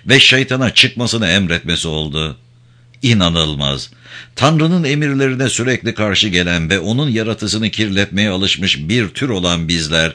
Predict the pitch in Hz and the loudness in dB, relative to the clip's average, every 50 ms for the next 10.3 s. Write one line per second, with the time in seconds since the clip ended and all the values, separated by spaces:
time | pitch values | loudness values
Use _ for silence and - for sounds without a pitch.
0 | - - - 123 139 147 147 147 143 123 107 - 151 147 135 120 120 139 135 117 | -8 -2 2 4 4 6 4 4 4 4 4 2 2 2 2 2 2 0 0 0
1 | - - 120 123 110 92 101 113 107 87 98 104 - - 104 95 90 73 73 104 | -2 -2 -2 -2 0 -2 -2 -2 -2 -2 -2 -2 -2 -2 0 0 -2 0 0 -2
2 | 98 - 98 110 117 123 117 104 104 104 - 101 104 113 113 101 101 92 - 101 | -2 0 -2 0 0 0 0 0 -2 -4 -4 -4 -2 -2 -2 -2 -2 -2 0 0
3 | 104 104 87 95 95 - 101 98 90 82 82 90 92 90 87 85 85 82 80 82 | 0 0 0 -2 -2 -2 -2 -2 0 0 2 2 2 2 0 0 -2 -2 -2 -2
4 | 78 76 76 76 73 73 71 - - - _ - - - - - - - - - | -2 -2 -2 -4 -4 -4 -6 -10 -14 -18 _ -20 -20 -20 -20 -20 -20 -18 -16 -16
5 | - - - - 139 147 170 170 160 156 156 156 151 151 151 156 123 131 139 139 | -16 -4 4 6 6 8 8 6 4 4 2 2 2 2 2 0 0 0 0 0
6 | 147 127 - 151 147 151 135 120 107 120 120 113 107 113 110 92 80 85 113 113 | 0 0 0 0 0 0 0 0 0 2 0 2 2 0 0 0 0 0 0 0
7 | 98 90 98 95 95 92 - 98 92 - 90 82 80 95 92 76 90 98 98 98 | 2 2 2 0 0 -2 -2 -2 -2 -2 -2 0 0 0 0 0 0 0 0 0
8 | 107 101 - 101 95 98 95 90 92 110 113 92 87 92 92 82 80 78 98 95 | 0 0 -2 -2 -2 0 0 0 0 0 0 0 0 0 0 -2 -2 0 -2 -2
9 | 73 76 90 90 73 87 87 82 85 82 71 73 78 92 101 95 85 78 73 76 | 0 -2 -4 -2 -2 -2 -4 -2 -4 -4 -4 -4 -2 -2 -2 0 0 0 0 0
10 | 78 73 71 71 71 71 | 0 -2 -2 -4 -4 -4